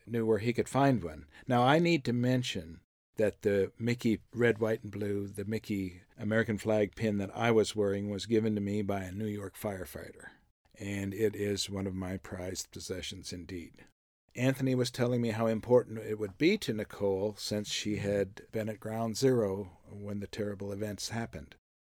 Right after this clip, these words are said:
Well, we became friends immediately, and, uh, I was just so happy to be, uh, standing on Main Street talking to her,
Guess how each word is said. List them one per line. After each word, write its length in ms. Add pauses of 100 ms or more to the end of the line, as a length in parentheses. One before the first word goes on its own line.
(120)
Well, 200
we 140
became 380
friends 340
immediately, 800
and, 440
uh, 280 (120)
I 160
was 240
just 280 (160)
so 260
happy 720
to 220
be, 440
uh, 280 (340)
standing 600
on 180
Main 200
Street 300
talking 460
to 160
her, 500